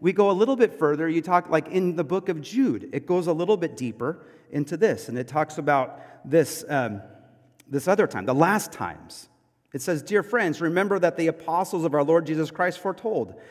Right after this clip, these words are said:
They said to you, 'In the last times, there will be scoffers,' and those who will follow their own ungodly desires. These are the people who divide you, who follow their natural instincts and do not have the Spirit. So he's talking about the present age,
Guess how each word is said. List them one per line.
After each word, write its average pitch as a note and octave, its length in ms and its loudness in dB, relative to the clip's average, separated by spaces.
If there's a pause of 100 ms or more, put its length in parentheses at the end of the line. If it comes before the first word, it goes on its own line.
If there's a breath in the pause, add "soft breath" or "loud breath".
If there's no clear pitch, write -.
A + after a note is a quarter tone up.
(120 loud breath)
They F3+ 120 0
said G#3+ 260 0
to D3+ 40 -8
you, A#2+ 220 -4 (240 loud breath)
'In F#3+ 220 2
the E3 100 8
last A3 540 6
times, G#2 1000 -4 (640)
there C#3 100 -2
will D3+ 80 0
be F3 100 -4
scoffers,' A#3+ 600 -10
and A2 120 -6
those B2+ 360 -6 (280 soft breath)
who D#3 60 -8
will D#3+ 100 0
follow D3 300 -2
their C3+ 240 0
own D#3 340 -2 (160)
ungodly G#2+ 640 -4
desires. A2 840 -12 (240 soft breath)
These B2 180 -4
are D#3 60 -4
the E3 100 -2
people A#2 300 -8
who B2 140 -8
divide C#3+ 500 -8
you, - 160 -20 (240 soft breath)
who A#2+ 140 -14
follow A2+ 400 -4
their A#2+ 160 -6
natural A#2 440 -8
instincts - 460 -8
and G#2+ 100 -10
do A2 120 -6
not A2+ 340 -6
have F2+ 180 -8
the A#2+ 80 -14
Spirit. - 540 -10 (240 loud breath)
So C3 220 -6 (160 loud breath)
he's - 80 -18
talking G#3+ 180 -2
about A2+ 100 -2
the G2 80 -10
present F#3+ 440 -2
age, D#2+ 320 -14